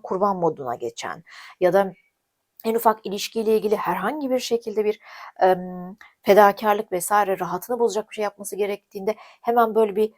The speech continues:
savunmaya geçen bir ha-, halde olabilir. Hatta özellikle şöyle düşünün, çok rahattı, çok şeydi, sizi garantiye aldı. Şimdi kaybettiğini anlayıp yüzleşenler, "Bir dakika ya, ne oluyoruz?"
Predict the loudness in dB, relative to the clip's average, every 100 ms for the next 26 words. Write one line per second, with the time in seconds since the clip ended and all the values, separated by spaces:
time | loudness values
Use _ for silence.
0 | _ 0 4 4 2 0 0 0 0 -2
1 | -4 -8 -10 -12 _ _ _ _ _ _
2 | _ _ _ _ _ _ _ _ _ _
3 | _ -4 6 6 6 6 6 6 6 4
4 | 6 4 8 6 6 -2 0 6 6 6
5 | 6 6 6 2 -8 -8 _ 4 6 6
6 | 2 2 -2 -6 -6 -6 -4 -4 -4 -4
7 | 2 4 2 0 -2 2 2 2 -2 -4
8 | -16 _ -8 -4 -4 2 4 6 4 2
9 | -4 -4 0 -2 -4 _ _ _ _ 6
10 | 6 4 -2 -2 -6 0 -2 -2 -6 -2
11 | -4 0 2 2 -2 -2 -2 2 4 4
12 | 4 0 -4 -10